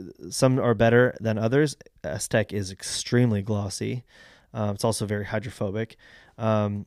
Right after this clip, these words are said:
but, and then it does, there's a, um, so Dyno Shield is the ten-year warranty product that we work with. Um, that's gloss. And then they have the Dyno Matte. And, uh, that's, it's like a s-, they call it matte, but it's really like a satin finish.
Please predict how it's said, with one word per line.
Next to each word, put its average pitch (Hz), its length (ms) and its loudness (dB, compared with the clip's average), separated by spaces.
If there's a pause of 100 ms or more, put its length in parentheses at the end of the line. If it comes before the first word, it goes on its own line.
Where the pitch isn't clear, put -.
but, 127 160 2
and 123 120 2
then 120 100 4
it 104 140 -4
does, 107 260 2
there's 110 240 4
a, 104 280 -2
um, 82 460 -10
so - 140 -2
Dyno 127 400 6
Shield 127 460 4
is 117 140 0
the 107 100 -4
ten-year 110 500 -2
warranty 110 380 -4
product 110 320 -6
that - 100 -8
we 110 120 -4
work 110 260 -4
with. 110 280 -2 (440)
Um, 107 260 -4
that's 107 220 -8
gloss. 113 480 2
And 117 120 -4
then 113 100 2
they 107 80 0
have 104 140 -4
the 104 100 0
Dyno 104 520 0
Matte. 104 420 -6 (640)
And, 107 320 -4
uh, 95 300 -6
that's, 98 340 -8
it's 110 160 -4
like 110 100 0
a 110 40 0
s-, - 160 -8 (240)
they 127 80 -8
call 139 180 8
it 110 60 0
matte, 113 240 2
but 113 100 -2
it's 110 160 -4
really 117 160 4
like 107 140 -6
a 107 40 -4
satin 101 340 -4
finish. 104 380 -8